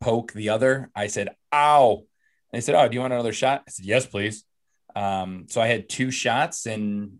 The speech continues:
and then I was sent home. I was lucky enough to not have any trouble. Now,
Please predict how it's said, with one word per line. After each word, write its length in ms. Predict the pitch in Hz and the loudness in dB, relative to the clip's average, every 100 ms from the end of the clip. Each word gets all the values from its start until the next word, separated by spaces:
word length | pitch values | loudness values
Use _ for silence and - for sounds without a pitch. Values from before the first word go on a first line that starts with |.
| _ 98 | _ -14
and 440 | 98 98 95 - 107 | -8 -8 -8 -10 -6
then 160 | 107 | -2
I 280 | 110 110 110 | 0 0 -2
was 360 | 110 110 107 - | -6 -8 -8 -8
sent 260 | - 127 117 | -4 -4 0
home. 300 | 117 156 98 | 0 0 -4
I 160 | 80 98 | -8 -8
was 220 | 104 107 | -8 -4
lucky 240 | 101 107 | -4 -4
enough 260 | 101 101 - | -6 -8 -8
to 60 | 98 | -8
not 300 | 98 104 - | -6 -8 -8
have 360 | 101 101 101 - | -6 -4 -4 -8
any 200 | 101 98 | -10 -10
trouble. 260 | - 117 110 | -6 -4 -2
Now, 300 | 107 104 | -2 -4